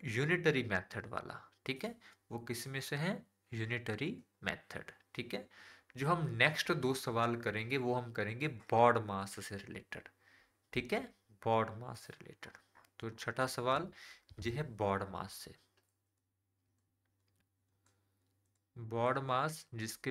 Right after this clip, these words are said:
बी का मतलब होता है ब्रैकेट, ओ का मतलब होता है ऑर्डर, डी का मतलब होता है डिवीजन,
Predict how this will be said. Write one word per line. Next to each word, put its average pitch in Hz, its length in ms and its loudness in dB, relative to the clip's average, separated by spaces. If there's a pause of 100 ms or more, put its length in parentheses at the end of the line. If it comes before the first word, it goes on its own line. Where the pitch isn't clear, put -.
बी 113 200 0
का 123 180 0
मतलब 113 380 -2
होता 113 260 -4
है 113 140 -4
ब्रैकेट, 101 540 -2 (720)
ओ 123 180 2
का 131 200 0
मतलब 113 440 0
होता 104 320 -2
है 107 140 -4 (180)
ऑर्डर, 110 480 0 (960)
डी 110 280 0
का 131 180 4
मतलब 113 420 -2
होता 107 280 -2
है 110 200 0
डिवीजन, 107 520 0